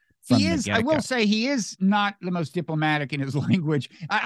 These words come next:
Speaker 2: I, I've, I've observed
Speaker 1: No,
Speaker 2: this
Speaker 1: that's right.
Speaker 2: mainly in other contexts. He's just like, <laughs> he,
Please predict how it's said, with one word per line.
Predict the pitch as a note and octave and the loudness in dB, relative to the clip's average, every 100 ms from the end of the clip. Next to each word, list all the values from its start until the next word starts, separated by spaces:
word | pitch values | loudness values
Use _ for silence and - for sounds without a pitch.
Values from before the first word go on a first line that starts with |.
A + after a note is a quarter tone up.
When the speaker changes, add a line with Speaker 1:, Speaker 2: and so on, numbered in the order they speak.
| C4 C4+ | 0 0
Speaker 2:
I, | C#4+ | -2
I've, | A#3 B3 | -2 -4
I've | C#4+ | -4
observed | D4 A3 | 0 4
Speaker 1:
No, | E3 | 4
Speaker 2:
this | E3+ | 4
Speaker 1:
that's | A3 | 4
right. | A3+ | 4
Speaker 2:
mainly | A3 | 4
in | F#3+ | 2
other | G3 F#3+ | 2 0
contexts. | - D#3+ C3+ C3+ A2+ - | -2 -4 -4 -8 -8 -2
He's | F#3 | -2
just | E3 A#3 G#3 | 0 -2 0
like, | F3+ | 0
<laughs> | G3+ | 0
he, | F#3+ | -4